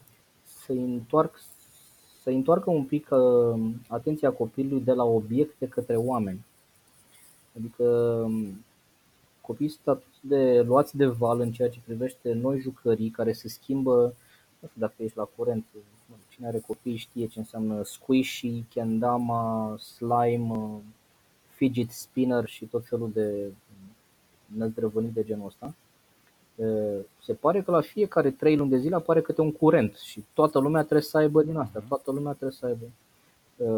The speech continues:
Speaker 1: Și, din păcate, părinții intră în, intră în dansul ăsta de a, a apărut, hop, trebuie să ai repede și trebuie să-l ai pe cel mai mișto din clasă. Copilul este, practic, este într-o cursă permanentă după obiecte.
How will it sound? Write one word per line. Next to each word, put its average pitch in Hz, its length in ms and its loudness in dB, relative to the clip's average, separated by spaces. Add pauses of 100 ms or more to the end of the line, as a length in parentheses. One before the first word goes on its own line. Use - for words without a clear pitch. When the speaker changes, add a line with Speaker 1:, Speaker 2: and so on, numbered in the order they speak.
(140)
Speaker 1:
Și, - 180 -16 (100)
din 175 100 -6
păcate, 190 340 -2
părinții 185 420 -2
intră 190 200 -2
în, 185 460 -4
intră 180 220 -4
în 185 100 0
dansul 175 340 2
ăsta 123 220 0
de 113 120 0
a, 120 180 0 (120)
a 120 100 -6 (100)
apărut, 131 640 0 (320)
hop, 180 240 2
trebuie 156 220 -4
să - 120 -4
ai 151 120 6
repede 170 380 0
și 165 140 -4
trebuie 170 180 -4
să-l 165 200 -4
ai 165 80 2
pe 165 120 -6
cel 165 160 -8
mai 165 120 -2
mișto 160 260 -2
din 151 140 -2
clasă. 123 300 -4 (880)
Copilul 202 320 -4
este, 185 640 -4 (1040)
practic, 170 320 0
este 170 160 -2
într-o 160 340 4 (240)
cursă 175 360 2
permanentă 160 580 6
după 165 240 2
obiecte. 175 520 4